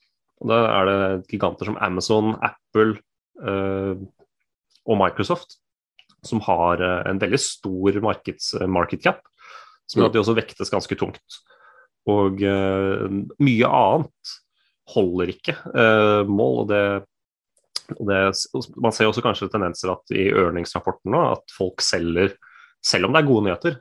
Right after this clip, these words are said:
Nvidia leverte, eh, over forventet og g-, ganske god guidance, men man solgte fortsatt. Eh, aksjen var ned seks prosent etter earnings, så tendensene,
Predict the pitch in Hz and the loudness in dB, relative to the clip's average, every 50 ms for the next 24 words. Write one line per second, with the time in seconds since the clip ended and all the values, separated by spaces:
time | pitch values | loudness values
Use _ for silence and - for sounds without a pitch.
0 | - 107 113 101 98 92 92 131 160 156 123 101 82 - - - 101 98 98 98 | -4 -2 0 2 2 2 2 2 2 2 2 0 -2 -4 -2 -2 -2 -2 -2 -4
1 | 98 98 98 95 95 95 _ _ _ _ _ _ _ _ _ - - 104 90 82 | -8 -8 -8 -10 -10 -14 _ _ _ _ _ _ _ _ _ -2 0 0 0 0
2 | 92 - - - 110 110 - - 160 151 - 120 113 110 104 104 98 101 - 110 | -2 -6 -2 -2 -2 -2 -2 -4 -6 -4 0 0 2 2 2 0 -2 -4 -8 -8
3 | 113 113 110 110 117 110 - - 120 117 110 107 104 107 101 98 92 110 170 165 | -8 -8 -6 -2 -2 -2 -2 -2 -4 -2 0 0 0 0 0 -2 0 -2 -4 -4
4 | - - - - _ - - - - - - _ - 110 107 107 104 104 104 104 | -4 -8 -12 -14 _ -20 -20 -20 -20 -20 -20 _ -2 0 2 2 4 2 2 2
5 | 104 101 104 107 110 110 - - 110 - - - - 101 - 90 - - - - | 2 2 4 2 2 2 2 2 2 2 0 -2 -6 -2 -2 -2 -4 -2 -4 -4
6 | - - - - - 107 110 104 104 104 101 101 101 - - - - - 98 98 | -4 -6 -12 -8 -6 -2 0 2 4 4 4 4 2 2 0 -2 -4 -4 0 0
7 | 98 92 90 92 - - 98 - - - 98 95 98 92 - 95 - - 98 90 | 0 0 0 -2 0 -2 -2 -2 -2 -6 -2 -2 -2 0 -2 -4 -2 -2 -2 0
8 | 87 113 127 - - - 120 117 113 110 - - _ - - - - - _ _ | 0 -2 -4 -6 -6 -6 -2 0 0 0 -2 -6 _ -20 -20 -20 -20 -20 _ _
9 | _ - 123 113 104 92 90 87 - - - - 101 110 131 | _ 0 0 2 2 0 0 -2 -6 -8 -6 -2 0 0 0